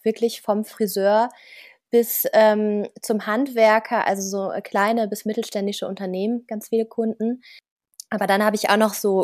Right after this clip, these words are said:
Großkunden. Also ich bin, arbeite für einen Verlag als freie, ähm, Grafikdesignerin. Also es ist super, super bunt gemischt.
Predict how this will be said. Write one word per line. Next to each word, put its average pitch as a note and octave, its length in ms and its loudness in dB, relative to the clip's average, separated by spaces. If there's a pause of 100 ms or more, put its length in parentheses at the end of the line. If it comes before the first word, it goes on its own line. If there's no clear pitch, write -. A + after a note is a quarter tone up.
Großkunden. G3+ 640 -2
Also F#3+ 160 -2
ich - 120 -10
bin, F3+ 280 -6
arbeite F3+ 420 -2
für - 140 -10
einen E3+ 100 -6
Verlag G3 720 -2
als - 220 -12
freie, G3 500 0
ähm, F#3+ 420 -6 (120)
Grafikdesignerin. F#3+ 1080 -4 (580)
Also G3+ 200 0
es G3 80 -4
ist G3+ 220 -4 (240)
super, C4+ 580 2
super A3+ 280 4
bunt G3+ 260 -2
gemischt. D#3+ 560 -8